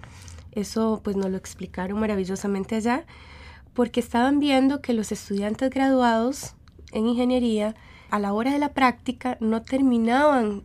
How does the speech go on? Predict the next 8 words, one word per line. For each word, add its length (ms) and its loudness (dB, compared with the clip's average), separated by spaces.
de 120 -2
poder 380 -4
aplicar 580 -4
correctamente 760 -6
las 160 -6
cosas 400 -4
o 20 -2
resolver. 760 -2